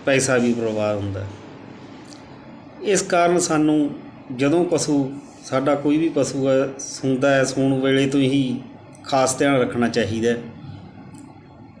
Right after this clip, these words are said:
ਇਹ ਰਿਪੀਟਡ ਕਿਉਂ ਹੁੰਦਾ ਹੈ? ਬੱਚੇਦਾਨੀ ਦੇ ਵਿੱਚ ਇਨਫੈਕਸ਼ਨ ਪੈਦਾ ਹੋਣ ਕਾਰਨ ਹੁੰਦਾ ਹੈ। ਜਿਵੇਂ ਪਸ਼ੂ ਦਾ ਜੋ ਜ਼ਿਆਦਾ ਜ਼ੋਰ ਲਾ ਕੇ ਸੂਣਾ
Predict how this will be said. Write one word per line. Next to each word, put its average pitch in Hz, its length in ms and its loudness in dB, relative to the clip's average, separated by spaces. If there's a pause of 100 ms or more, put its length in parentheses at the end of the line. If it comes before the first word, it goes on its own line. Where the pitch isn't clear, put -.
(760)
ਇਹ 160 80 4
ਰਿਪੀਟਡ 156 440 2
ਕਿਉਂ 147 300 2
ਹੁੰਦਾ 139 260 4
ਹੈ? 143 260 0 (1080)
ਬੱਚੇਦਾਨੀ 147 640 2
ਦੇ 147 80 4
ਵਿੱਚ 143 240 2 (320)
ਇਨਫੈਕਸ਼ਨ 135 520 0
ਪੈਦਾ 127 320 2
ਹੋਣ 123 240 2
ਕਾਰਨ 110 280 0
ਹੁੰਦਾ 95 280 -6
ਹੈ। 104 140 -16 (2250)
ਜਿਵੇਂ 147 280 4 (100)
ਪਸ਼ੂ 151 300 0
ਦਾ 143 440 2 (680)
ਜੋ 131 200 0
ਜ਼ਿਆਦਾ 131 280 4
ਜ਼ੋਰ 127 340 4
ਲਾ 127 160 4
ਕੇ 131 160 0
ਸੂਣਾ 127 600 0